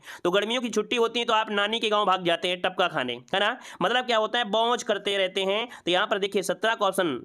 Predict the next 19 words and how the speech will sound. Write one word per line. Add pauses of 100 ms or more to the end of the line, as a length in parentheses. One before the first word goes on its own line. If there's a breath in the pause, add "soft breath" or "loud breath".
यहाँ
पर
बी
हो
जाएगा,
ऑप्शन
के
अनुसार
लगाना
है,
याद
रखिएगा। (340 loud breath)
आगे
बढ़ते
हैं,
भविष्यत
काल
में
बदलिए।